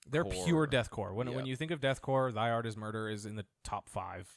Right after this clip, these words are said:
Speaker 1: deathcore bands. Like, they're just a classic. They play what they play. They have a very strict, uh, formula.
Speaker 2: Yep.
Speaker 1: They follow it.
Speaker 2: Similar, yeah, similar songs.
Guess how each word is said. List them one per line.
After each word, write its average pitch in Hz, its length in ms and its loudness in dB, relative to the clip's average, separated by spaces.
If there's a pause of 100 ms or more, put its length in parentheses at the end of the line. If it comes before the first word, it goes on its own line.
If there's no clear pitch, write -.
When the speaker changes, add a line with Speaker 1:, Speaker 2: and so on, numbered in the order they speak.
(120)
Speaker 1:
deathcore 98 440 -6
bands. 92 460 -10
Like, 104 120 -10
they're 107 120 -4
just 101 180 -6
a - 40 -12
classic. 101 600 -8 (100)
They 110 120 -6 (140)
play 117 200 0
what 117 120 -2
they 120 100 0
play. 120 320 0
They 107 100 -2
have 107 100 -4
a 110 60 -6
very 110 380 -6 (280)
strict, - 600 -4
uh, 98 360 -6 (400)
formula. 123 680 -2
Speaker 2:
Yep. 101 220 -6 (440)
Speaker 1:
They 101 140 -4
follow 117 380 2
it. 135 140 2
Speaker 2:
Similar, 95 400 -8
yeah, 98 260 -8
similar 95 300 -12
songs. 90 420 -16